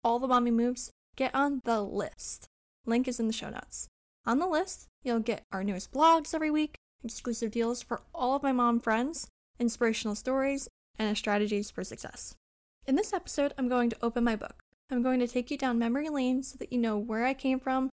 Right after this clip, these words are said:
and an idea of where I'm going. I want this episode to be a reminder for you to do things that inspire you, that build you up and light a fire inside of you. In hearing my story, and most importantly, my mindset shift,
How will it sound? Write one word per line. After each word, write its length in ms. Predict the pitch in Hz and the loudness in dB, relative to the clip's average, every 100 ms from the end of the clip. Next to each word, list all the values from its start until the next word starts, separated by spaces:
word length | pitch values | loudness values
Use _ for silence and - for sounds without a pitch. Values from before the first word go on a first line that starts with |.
| - | -2
and 80 | 220 | 0
an 80 | |
idea 280 | 202 214 269 | 2 2 2
of 120 | 240 | 2
where 180 | 208 202 | 0 -2
I'm 80 | 196 | -2
going. 360 | - 113 - 262 - | -4 -6 -8 -10 -2
I 80 | 233 | 2
want 200 | 277 392 | 2 0
this 140 | 370 | -2
episode 320 | 285 285 285 254 | -4 -4 -2 -2
to 60 | |
be 120 | 240 | 0
a 60 | 220 | -2
reminder 400 | 202 202 202 233 | 0 -2 -2 -4
for 120 | - | -4
you 300 | 262 277 302 - - | -4 -2 -4 -6 -8
to 100 | 240 | -4
do 140 | 240 | -2
things 260 | 240 226 - | 0 -2 -2
that 120 | - | -6
inspire 360 | 208 - 185 | -4 -4 -6
you, 220 | - - 214 _ _ _ - | -6 -8 -12 _ _ _ -8
that 120 | 208 | 0
build 200 | 226 214 | 0 -2
you 60 | - | -2
up 260 | 269 277 - - | -2 -2 -4 -4
and 100 | 214 | -2
light 180 | 214 226 | 0 -2
a 40 | |
fire 340 | - 202 214 214 | -2 -2 -2 0
inside 340 | 226 - - | -2 -2 -6
of 80 | - | -6
you. 220 | - - _ _ _ _ - | -8 -10 _ _ _ _ 0
In 100 | 233 | 2
hearing 300 | 220 302 370 | 4 2 2
my 100 | 392 | 0
story, 420 | - 240 202 196 - | 0 0 0 -2 -2
and 80 | |
most 200 | 208 233 | -2 0
importantly, 500 | 254 233 220 233 220 - _ - | -2 -2 -4 -2 -4 -6 _ 0
my 120 | 220 | 2
mindset 400 | 196 196 285 - | 4 2 -2 -2
shift, 260 | 349 370 | 0 -2